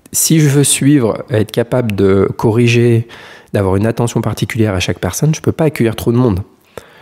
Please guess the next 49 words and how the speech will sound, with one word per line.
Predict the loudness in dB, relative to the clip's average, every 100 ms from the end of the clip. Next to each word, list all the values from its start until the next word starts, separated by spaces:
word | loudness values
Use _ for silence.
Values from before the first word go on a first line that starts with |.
| -20 -20 -20 _ _ -4
Donc | -4 -2
en | -2
général, | 0 0 0 2
j'ai |
une | 2
dizaine | 2 2 2
de, | 2 2 -2 -8 -12
de | -4 0 2 2 2 0
personnes | -4 -2 -2
en | -2
cours, | 0 0 -2
disons. | 0 2 2 0 -10 _ _ _ _ _ _ _ _ _ _ -12 -4
Pour | -2
les | 0
plus | 0
gros | 0 0
cours. | 2 0 0 -12 -20 -20 -20 -20 _ _ _ 0
Et | 2 2 -2 -4
dans | -2 -2
tous | 0
les | 0 0
cas, | -2 0 0 -2
j'accepterai | -4 -2 -4 -2 -2 -2
pas | -4
plus | 0 0
de | 0
quinze | -2 0 0
inscriptions. | -2 -2 -4 -2 -6 -6 _ _ _ _ _ _
Sachant | -8 -4 -4
que | -4
quand | -4
on | 0
a | 0 0 -2 -4
une | -4
quinzaine | -2 0 2
d'inscriptions, | 0 -2 -6 -2 0
on | 2 2 0
a | -2
peut-être | -4 -4 -4
eu, |
allez, | -4 -2
une | -2
douzaine | 0 0 2
de | 0
personnes | -2 -2 -2
qui | -2
sont | -4
toujours | -2 -2
là. | -2